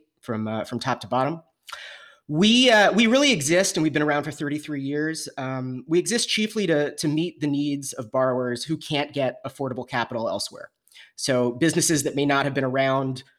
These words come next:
uh, for five, ten, fifteen years, try to go to their bank, can't get an affordable loan, then, you know, might have to res-, resort to credit cards or, you know, online lenders,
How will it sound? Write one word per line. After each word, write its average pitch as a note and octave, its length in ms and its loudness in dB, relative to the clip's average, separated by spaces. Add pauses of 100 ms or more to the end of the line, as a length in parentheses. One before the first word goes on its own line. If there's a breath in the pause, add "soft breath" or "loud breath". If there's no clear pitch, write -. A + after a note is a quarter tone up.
(140 soft breath)
uh, A#2+ 200 0
for C3+ 120 -10
five, C3 400 0
ten, C3 280 -2
fifteen C3 360 -6
years, B2+ 460 -4 (240 soft breath)
try D#3+ 180 2
to D3 60 2
go D3 140 0
to D3 80 2
their C3 120 2
bank, C3 460 -2 (140)
can't C3 300 -2
get C3 120 0
an B2 100 -4
affordable B2+ 400 -6
loan, B2+ 440 -6 (240 soft breath)
then, C3 400 0 (120)
you D3 120 0
know, B2+ 60 2
might C3 200 4
have D3 160 0
to B2 240 -4 (460)
res-, C3+ 200 -2 (300)
resort D3+ 380 2
to C3 220 0
credit D3+ 280 0
cards C3+ 480 0
or, B2 320 -6
you C3 80 -8
know, A#2 80 -4
online C3+ 420 0
lenders, C3 440 -2